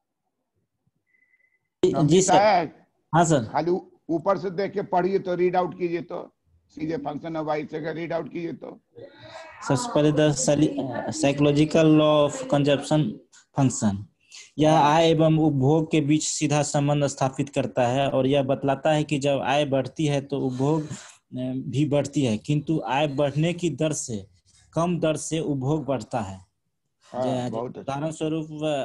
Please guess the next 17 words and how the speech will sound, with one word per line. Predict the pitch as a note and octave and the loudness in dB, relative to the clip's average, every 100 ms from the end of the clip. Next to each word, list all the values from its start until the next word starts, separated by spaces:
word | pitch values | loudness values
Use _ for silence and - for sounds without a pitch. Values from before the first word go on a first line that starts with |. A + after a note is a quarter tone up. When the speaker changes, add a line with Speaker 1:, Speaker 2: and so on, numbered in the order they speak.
| - | -4
Speaker 1:
आय | B2 D#3 | -4 -2
में | D#3 D3+ | -2 -4
यदि | C#3+ | -4
बीस | C#3 D#3+ - | -6 -6 -6
परसेंट | D#3 D#3 C#3+ | -10 -8 -6
बढ़ता | C3+ - C3 | -6 -6 -6
है | B2+ | -6
तो | C#3+ C#3 | -6 -8
उपभोग | B2+ C#3+ D3+ | -6 -6 -4
में | D3+ C3 | -6 -6
बीस | D3+ D3+ | -8 -6
परसेंट | C#3+ - D3 | -10 -10 -12
से | - D3 | -10 -12
कम | - D3 | -8 -6
में | C#3 | -6
वृद्धि | B2 A#2+ A2 | -6 -6 -6
होगी। | G#2 F#2+ G#2 | -10 -12 -18